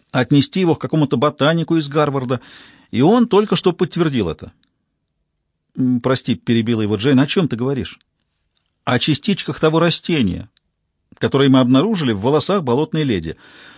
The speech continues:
Ну, там были листья и нечто вроде стручков. Доктор Уэлш сказала, что растение называется". В воцарившейся тишине Джейн услышала шелест бумаги. Барри искал свои записи.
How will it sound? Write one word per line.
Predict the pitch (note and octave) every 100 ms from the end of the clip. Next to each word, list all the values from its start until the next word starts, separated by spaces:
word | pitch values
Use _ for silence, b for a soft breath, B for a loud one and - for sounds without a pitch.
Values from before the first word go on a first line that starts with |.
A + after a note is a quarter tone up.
| B
Ну, | - E3
там | E3 E3
были | E3
листья | D#3 G3+ F#3+ -
и | B2 A#2+
нечто | C#3+ C#3+ D3+
вроде | C#3 C3+
стручков. | - C#3 - G#3 G3 - _ _ _ _ _ _ _ _ _
Доктор | G2 C#3+ - D3+
Уэлш | E3 F3
сказала, | - C#3+ C3+ G#3+
что | D#3+ C3+
растение | B2 - F#3 G3
называется". | F#3+ E3 F3+ F3+ - E3+ D3+ b b b _ _ _ -
В | F2
воцарившейся | G2 A2 G#2 - F#2 F2+
тишине | G#2 - G2+ A#2+
Джейн | F#2+ G#2+
услышала | G2+ - G#2+ A2 G2+
шелест | - G2 F2+
бумаги. | F2+ G2+ A#2+ A2 b b b b _
Барри | - F2+ G#2+ F2+ F2+
искал | G2+ - F#2
свои | - F#2
записи. | F2 B2 C3 A2+ -